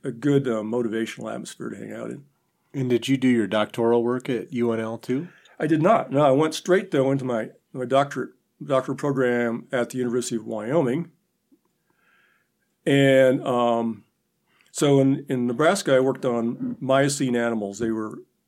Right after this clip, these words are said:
Speaker 1: ten to twenty million years old. And then when I went to Wyoming, I w-, went back to my roots, sort of, on the Paleocene, um, and the, uh, sixty million year old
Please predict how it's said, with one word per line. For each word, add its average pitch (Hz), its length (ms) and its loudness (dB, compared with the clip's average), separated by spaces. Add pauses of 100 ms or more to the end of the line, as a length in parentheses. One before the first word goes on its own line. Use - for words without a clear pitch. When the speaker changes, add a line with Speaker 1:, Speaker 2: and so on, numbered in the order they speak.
(160)
Speaker 1:
ten 120 240 -2
to 113 60 -8
twenty 117 300 -6
million 110 300 -8
years 104 200 -12
old. 101 240 -12 (800)
And 127 100 -4
then 123 100 0
when 120 100 0
I 113 40 -2
went 117 220 0 (240)
to 113 200 -4
Wyoming, 139 520 0
I 123 40 0
w-, 117 280 -4
went 117 400 -8
back 160 300 0
to 139 140 -4
my 117 140 -2
roots, 143 400 -2
sort 110 400 -8
of, 160 240 -6
on 110 280 -8
the 117 100 -8
Paleocene, 139 840 -4
um, 113 280 -12 (760)
and 113 380 -2 (420)
the, 110 320 -2
uh, 110 40 -8
sixty 143 400 -4
million 117 300 -4
year 110 180 -4
old 107 240 -6